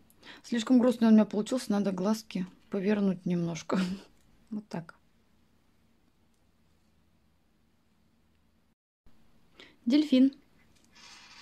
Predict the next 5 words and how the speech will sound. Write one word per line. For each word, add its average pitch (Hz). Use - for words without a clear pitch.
Ну 277
и 269
последняя 220
троица — 269
это 220